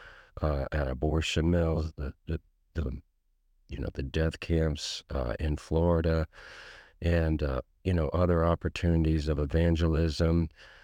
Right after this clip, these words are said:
And, uh, yeah, we're, we're starting to, you know, really beginning to function and grow and serve. And we're, you know, we're, we're blessed to see that. We're,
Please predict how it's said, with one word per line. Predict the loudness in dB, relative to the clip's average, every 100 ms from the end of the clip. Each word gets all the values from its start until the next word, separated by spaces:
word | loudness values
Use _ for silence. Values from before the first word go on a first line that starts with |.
| -20 _
And, | -2 0 0 0 0
uh, | 0 0 -2 -8 _ _ _
yeah, | -4 0 2
we're, | 2 0 -2 -8
we're | -10
starting | -4 2 2 4 2
to, | 0 -2 0 0 -2
you | 0 0
know, | 2
really | 2 2 2 2 -2 _ _ _ _ -4
beginning | 0 2 4 4 2
to | -2 -4 -2
function | -4 -4 2 2 2 2 2 2 0 -2
and | -4 -2 -4 -2
grow | 0 2 2 2 2 0 0 -4
and | -4 -4 -4 -6 -10 -20 -20 -16
serve. | -8 0 2 4 2 2 0 -2 -6 -6
And | -6 -4 -6 -4
we're, | -2 2
you | 2
know, | 2 2
we're, | 2 0 0
we're | 0 0
blessed | 0 -2 0
to | -4
see | -4 -2 0 0
that. | -2 -6 -6
We're, | -6